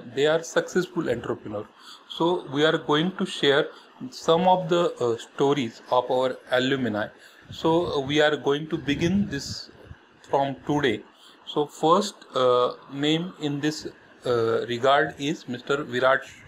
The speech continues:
Shelar. Yesterday we have seen the story of Karthik Bansal in his own words, but <clears throat> now onwards we are going to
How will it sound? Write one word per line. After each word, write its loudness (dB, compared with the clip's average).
Shelar. -2
Yesterday 0
we -4
have 2
seen -4
the -16
story -2
of 2
Karthik 0
Bansal -6
in -4
his -6
own 2
words, 0
but 2
<clears throat> -10
now 2
onwards 2
we 2
are 4
going 0
to -6